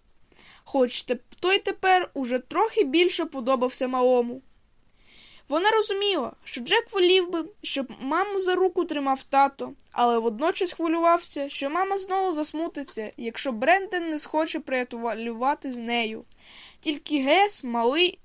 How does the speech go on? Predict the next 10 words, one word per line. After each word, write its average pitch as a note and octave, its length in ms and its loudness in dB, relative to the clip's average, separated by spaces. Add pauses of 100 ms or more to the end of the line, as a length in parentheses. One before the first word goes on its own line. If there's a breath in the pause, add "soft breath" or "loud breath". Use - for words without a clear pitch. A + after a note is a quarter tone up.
міг A#3+ 240 -2
зізнатися, A#3 800 -4 (960 soft breath)
що C4 360 0
з A#3 120 -6
нього F#4 420 2
вже C4+ 220 -4
досить F4 500 0
усіх D#4+ 380 0
цих E4+ 180 0
змін D#4 480 -2